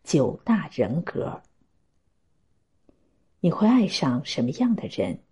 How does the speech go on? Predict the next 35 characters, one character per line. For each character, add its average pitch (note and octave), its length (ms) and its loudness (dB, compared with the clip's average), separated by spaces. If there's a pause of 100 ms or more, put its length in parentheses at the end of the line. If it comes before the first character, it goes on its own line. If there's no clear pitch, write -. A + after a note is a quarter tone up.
(120)
为 D#3+ 160 6
什 A#2 160 -2
么 B2+ 80 2
总 A#2 180 0
会 - 200 -2
爱 C3 180 0
上 C3 340 -4
同 B2+ 300 -4
一 A3+ 100 4
种 A2 240 -6
人？ - 300 -12 (640)
有 D#3 140 6
人 E3 120 0
说， F#3+ 380 4 (240)
好 - 260 -2
的 D3+ 120 -2
爱 G#3 180 0
情 - 320 -4
是 - 160 0
一 B2+ 100 4
种 A2+ 160 -4
互 C3 280 2
补， - 280 -2 (280)
你 D#3 120 -2
会 C#3 160 0
爱 C#3 160 0
上 C3+ 280 0
和 C#3 200 0
你 C#3+ 220 2
刚 G3 260 2
好 C3 280 -2
相 G3+ 240 0
反 - 260 -6
的 A#2+ 80 -4
人。 - 260 -4